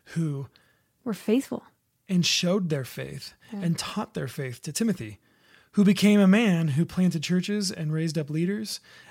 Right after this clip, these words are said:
Speaker 1: and was an example. And we have two letters written to him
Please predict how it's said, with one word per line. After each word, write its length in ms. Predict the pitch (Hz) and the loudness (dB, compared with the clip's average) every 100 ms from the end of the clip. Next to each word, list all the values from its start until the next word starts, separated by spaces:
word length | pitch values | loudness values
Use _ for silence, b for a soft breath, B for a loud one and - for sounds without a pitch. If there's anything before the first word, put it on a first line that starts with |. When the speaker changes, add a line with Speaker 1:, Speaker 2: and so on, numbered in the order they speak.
| b | b
Speaker 1:
and 200 | 165 156 | -6 -4
was 120 | 143 | -2
an 80 | 151 | -4
example. 760 | 135 131 160 190 214 220 214 214 - | -4 -2 0 0 0 -2 -2 -4 -8
And 120 | 160 | -4
we 100 | 156 | -2
have 100 | 156 | -2
two 200 | - 185 | 0 2
letters 380 | 160 165 185 151 | 2 0 0 -2
written 220 | 170 208 | -4 -4
to 100 | 190 | -2
him 320 | 175 208 208 | 0 0 -2